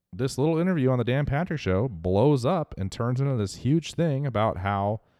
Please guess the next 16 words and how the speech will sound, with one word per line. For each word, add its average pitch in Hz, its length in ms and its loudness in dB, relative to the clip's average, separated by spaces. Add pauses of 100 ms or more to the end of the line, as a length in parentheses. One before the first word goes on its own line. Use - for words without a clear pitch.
(340)
Russell 113 320 0
Wilson 120 320 0
wants 110 260 -4
to - 80 -8
be 135 120 -4
traded. 95 520 -6 (420)
"If 85 140 -12
they 131 160 0
aren't 170 220 4
gonna 143 280 4 (440)
protect 117 500 -4
me, 90 260 -4
I 117 220 -2
want 117 280 0
out." - 340 -10 (2500)
And 92 720 -4